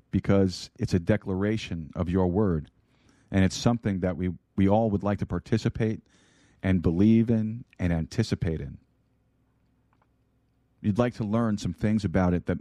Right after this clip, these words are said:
might be helpful and beneficial to us. We pray, Lord, most certainly and most appropriately for anyone that's under the sound of my voice today that's not prepared to go to heaven,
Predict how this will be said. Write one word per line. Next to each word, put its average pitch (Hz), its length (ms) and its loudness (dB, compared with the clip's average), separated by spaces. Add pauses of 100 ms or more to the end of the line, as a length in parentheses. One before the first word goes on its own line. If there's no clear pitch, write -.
might 101 200 0
be 98 100 0
helpful 98 460 -2
and 82 100 -4
beneficial 95 480 -2
to 87 260 -6
us. - 280 -14 (800)
We 104 80 6
pray, 123 300 0
Lord, 90 320 0
most 107 220 2
certainly 113 420 -2
and 95 80 0
most 107 220 0
appropriately 104 540 0
for 95 180 -6
anyone 95 480 2
that's 85 180 -4
under 98 160 2
the 90 100 2
sound 104 360 0
of 95 80 -6
my 95 160 2
voice 95 320 0
today 80 400 -4 (680)
that's - 220 0
not 107 340 2
prepared 107 440 -2
to 90 60 -10
go 92 140 0
to 98 120 2
heaven, 78 320 -2